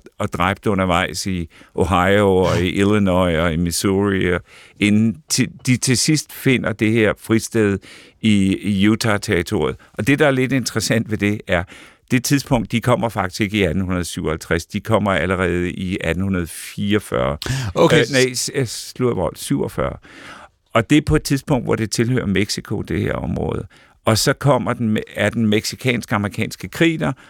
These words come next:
Speaker 1: og pludselig så er det blevet en del af U S A. Så de er faktisk søgt hen et sted, som ikke var U S A.
Speaker 2: De var sådan set ude af U S A.
Speaker 1: De var sådan set ude af U S A, og pludselig er de inde i U S A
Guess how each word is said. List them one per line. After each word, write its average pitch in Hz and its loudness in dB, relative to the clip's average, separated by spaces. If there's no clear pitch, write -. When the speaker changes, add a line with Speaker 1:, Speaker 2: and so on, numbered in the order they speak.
Speaker 1:
og - -2
pludselig 139 0
så - -2
er 107 4
det 110 -4
blevet 110 0
en 104 0
del 90 0
af 113 0
U 92 0
S - -4
A. 80 0
Så - -10
de 135 2
er 156 -2
faktisk 143 -4
søgt - -4
hen 127 -2
et 120 -8
sted, 120 2
som 127 2
ikke 151 4
var 151 6
U 107 4
S 92 -4
A. 82 -2
Speaker 2:
De 160 0
var 151 0
sådan 143 4
set 135 4
ude 139 6
af 123 4
U 107 0
S 104 0
A. 98 2
Speaker 1:
De 143 4
var 147 6
sådan 147 -2
set 139 0
ude 143 2
af 151 6
U 123 4
S - -2
A, 120 4
og 113 -4
pludselig 139 0
er 117 2
de 113 -4
inde 117 4
i 123 0
U 95 0
S - -4
A 92 -4